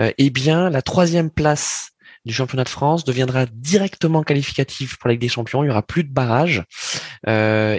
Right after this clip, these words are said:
et, euh, côté, euh, Ligue Europa, euh, le fait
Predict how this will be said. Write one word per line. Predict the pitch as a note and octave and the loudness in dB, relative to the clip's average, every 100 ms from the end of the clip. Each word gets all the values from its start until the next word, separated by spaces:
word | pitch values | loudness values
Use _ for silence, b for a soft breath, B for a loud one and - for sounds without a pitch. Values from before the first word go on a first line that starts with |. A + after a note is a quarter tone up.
| - | 0
et, | C#3+ E3+ E3 C#3 - | 2 4 4 2 -2
euh, | A2 - | -4 0
côté, | D#3 - D#3 D3 | -2 0 2 4
euh, | B2 | 2
Ligue | A#2+ C#3 C3+ | 0 0 0
Europa, | B2 A#2+ C3+ D3+ G3 B B B - | 0 -2 -2 -2 -2 B B B -6
euh, | A2 | -4
le | G#2+ A#2 D3 | 0 2 0
fait | - E3 D#3+ | 0 2 2